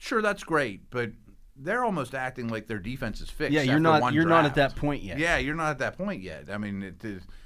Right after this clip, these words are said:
Speaker 1: four, you know, none, no first round picks in the next four years or whatever,
Speaker 2: <laughs>
Speaker 1: and just think your defense is good enough as is 'cause
Speaker 2: Yeah.
Speaker 1: you went sev-, all seven picks
Speaker 2: For
Speaker 1: last
Speaker 2: Watson,
Speaker 1: year on
Speaker 2: that would have been
Speaker 1: defense.
Speaker 2: trading one bad situation for another.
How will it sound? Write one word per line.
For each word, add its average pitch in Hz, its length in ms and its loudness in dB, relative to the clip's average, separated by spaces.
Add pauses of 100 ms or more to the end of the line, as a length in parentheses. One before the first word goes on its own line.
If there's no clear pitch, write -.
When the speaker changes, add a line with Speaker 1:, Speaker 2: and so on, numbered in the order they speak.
(120)
Speaker 1:
four, 147 240 0
you 131 120 -6
know, 113 120 0
none, 113 480 0
no 123 160 0
first 123 260 -4
round 107 140 -6
picks 127 240 -4
in 104 60 -12
the 101 40 -10
next 98 120 -14
four 110 240 -10
years 107 320 -6
or 98 80 -6
whatever, 92 480 -4
Speaker 2:
<laughs> - 400 -6
Speaker 1:
and 117 100 -10
just 120 140 -6
think 131 180 -4
your 117 80 -4
defense 117 400 -6
is 92 100 -14
good 113 160 -6
enough 107 240 -6
as 92 260 -6
is 110 280 -4
'cause 107 160 -2
Speaker 2:
Yeah. 85 60 -8
Speaker 1:
you 98 80 -6
went 95 280 -6 (140)
sev-, 117 240 -4
all 107 160 0
seven 101 320 -4
picks 117 120 -6
Speaker 2:
For 147 100 4
Speaker 1:
last 107 120 0
Speaker 2:
Watson, 123 220 4
Speaker 1:
year 131 60 2
on 127 60 2
Speaker 2:
that 135 120 2
would 131 80 0
have 117 60 -4
been 120 140 0
Speaker 1:
defense. 113 80 -4
Speaker 2:
trading 123 360 0
one 120 180 0
bad 117 280 -2
situation 107 580 -6
for 98 140 -10
another. 98 400 -6